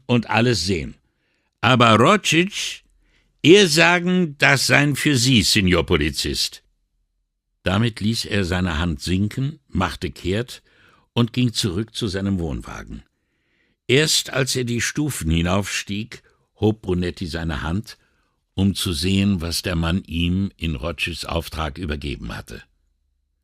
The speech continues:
Es war der zweite Manschettenknopf, ein kleiner, in Silber gefasster Lapislazuli. Ein Knall ließ Brunetti zusammenzucken, aber es war nur die Wohnwagentür,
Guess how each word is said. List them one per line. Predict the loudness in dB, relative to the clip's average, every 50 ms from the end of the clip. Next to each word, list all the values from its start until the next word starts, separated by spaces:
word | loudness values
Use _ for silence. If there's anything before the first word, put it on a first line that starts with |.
| _ _ _ _ _ _ _ _ _ _ _ _ -2
Es | -2 0 0 0 2
war | 2 2 2 2
der | 0 0 -2 0
zweite | 0 0 0 2 0 0 -2 -2 -2
Manschettenknopf, | -2 0 0 0 -2 -2 -2 -4 -4 -6 -8 -8 -8 -8 -8 -10 -10 -10 -14 -18 -20 -20 _ _ _ _ _ _ _ _ _ _ _ _ -6
ein | -4 -4 -4 -4 -4
kleiner, | -2 0 2 2 2 2 2 2 0 0 -2 -6 -8 _ _ _ _ _ _ _ _ -6
in | -2 -2 0 0
Silber | 2 4 4 4 4 4 2 0
gefasster | -2 -4 -6 -6 -6 -6 -6 -4 -4 -4
Lapislazuli. | -4 -4 -6 -8 -10 -12 -8 -6 -6 -6 -6 -8 -10 -10 -10 -10 -12 -12 -14 -14 _ _ _ _ _ _ _ _ _ _ _ _ _ _ _ _ _ _ _ _ _ _ _ _ _ 0
Ein | 2 2 2
Knall | 2 2 2 4 6 6 6 4
ließ | 4 4 2 2 2 0 0
Brunetti | -2 0 2 4 4 4 2 -2 -4 -4
zusammenzucken, | -4 -2 -2 0 0 2 2 2 0 0 -2 -2 -2 -2 -2 0 -2 -2 -2 -2 -8 -18 -20 -20 -20 _ _
aber | 0 4 4 6 6 6 6
es | 4 4 2 2
war | 2 4 6 6
nur | 8 8 8 8 8 6
die | 6 4 4 6
Wohnwagentür, | 6 6 6 4 4 2 0 0 0 -2 -4 -4 -4 -4 -2 0 2 2 0 0